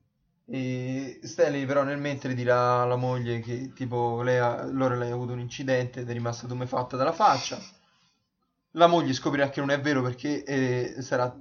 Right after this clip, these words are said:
l'addetta all'iscrizione di questa gara di ballo,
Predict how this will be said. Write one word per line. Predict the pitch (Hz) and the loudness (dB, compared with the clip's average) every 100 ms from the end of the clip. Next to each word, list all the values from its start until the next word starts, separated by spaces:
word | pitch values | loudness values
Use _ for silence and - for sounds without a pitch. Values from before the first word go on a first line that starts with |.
| - | -12
l'addetta | 131 127 131 135 139 127 | -2 0 0 0 0 0
all'iscrizione | 127 127 123 131 127 143 | 0 -2 -4 -6 -4 -4
di | 127 | -4
questa | 120 127 - 131 | -6 -8 -4 -2
gara | 123 | 0
di | 156 | -2
ballo, | 180 180 170 180 202 202 | 0 2 2 2 -4 -8